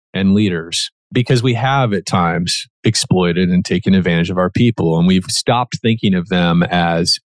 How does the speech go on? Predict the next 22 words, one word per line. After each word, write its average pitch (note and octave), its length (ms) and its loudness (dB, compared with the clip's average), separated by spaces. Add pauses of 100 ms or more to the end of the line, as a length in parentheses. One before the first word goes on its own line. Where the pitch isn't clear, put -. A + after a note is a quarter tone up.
(140)
other A2 320 0
people F2+ 520 0
that F2 120 -2
have E2+ 160 0
aspirations E2+ 720 0
and E2+ 80 -2
goals E2 260 0
and F2+ 100 0
dreams F2 300 0
and E2+ 100 -2
fears. F#2 540 0 (840)
And F#2 460 2 (380)
we've G2+ 280 2
started G2+ 460 0
to F2+ 100 -2
think G2 260 -2
of - 140 0
them F2 280 2
as E2+ 440 -2 (140)
production F2+ 540 0
units D#2+ 520 0 (180)
and E2 520 2